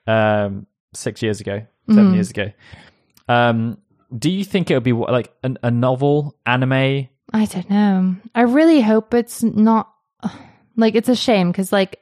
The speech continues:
Speaker 2: the novels, like, I know that they're a really easy way to sort of get this content out,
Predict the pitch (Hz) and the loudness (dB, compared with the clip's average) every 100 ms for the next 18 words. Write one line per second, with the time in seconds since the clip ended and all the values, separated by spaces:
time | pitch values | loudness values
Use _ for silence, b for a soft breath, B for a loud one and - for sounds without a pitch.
0 | - 214 208 214 214 233 220 202 190 185 | -6 2 4 4 4 4 2 2 0 -4
1 | - - 196 180 190 190 190 185 185 180 | -10 -6 -4 -2 0 2 2 0 0 0
2 | 175 175 170 - 185 170 175 170 165 175 | 0 -2 -4 -4 -6 -4 -2 0 0 -2
3 | 170 190 175 - - 180 - 170 170 - | -4 -4 -4 -6 -6 -10 -8 -8 -6 -6
4 | 170 160 196 220 | -6 -4 -4 -6